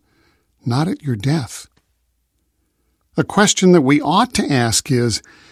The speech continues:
is there any difference in the way people are rewarded when they spend eternity with God? The answer is yes.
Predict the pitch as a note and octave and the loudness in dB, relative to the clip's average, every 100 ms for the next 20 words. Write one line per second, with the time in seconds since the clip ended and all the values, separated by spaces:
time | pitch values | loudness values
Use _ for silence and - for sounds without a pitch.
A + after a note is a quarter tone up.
0 | _ - D3 F3 F3 A3+ E3+ F#3 - F#3 | _ 0 4 8 8 8 6 4 6 4
1 | D#3 D#3+ D3+ C#3 C3+ - - G#3+ - D#3+ | 6 6 6 6 2 0 0 0 0 -2
2 | C#3 C#3+ B2+ A#2+ G2+ B2+ B3 B3+ A3 A2 | 2 0 0 -4 -6 -4 0 0 0 0
3 | G2 F2 _ _ _ _ - C3 B2 B2+ | -2 -10 _ _ _ _ -6 -2 0 2
4 | A2 - D#3 C3+ A2+ G#2+ - A#2+ G#2+ G2+ | 2 0 4 4 4 0 0 2 2 0
5 | F#2+ G2 - A2 G2 F#2+ - _ _ _ | -4 -4 -8 -8 -10 -14 -20 _ _ _
6 | _ _ _ _ - B2+ C#3 D#3 D3 A2+ | _ _ _ _ -4 0 2 2 -2 -4
7 | - - _ _ - G#2 A2+ C#3+ F3 - | -8 -20 _ _ -6 -4 -4 -4 -4 -4
8 | - - | -8 -10